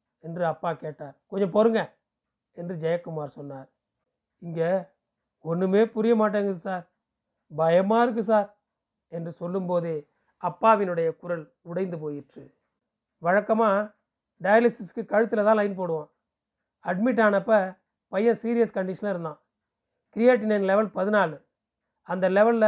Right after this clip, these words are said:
பையன் உயிரோட இருந்ததே பெருசு. கோமா ஸ்டேஜ். கழுத்துல நரம்பு கிடைக்கல. முதல்ல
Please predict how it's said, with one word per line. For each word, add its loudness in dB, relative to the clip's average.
பையன் -2
உயிரோட 2
இருந்ததே -2
பெருசு. -10
கோமா 6
ஸ்டேஜ். -6
கழுத்துல 2
நரம்பு 0
கிடைக்கல. -4
முதல்ல 2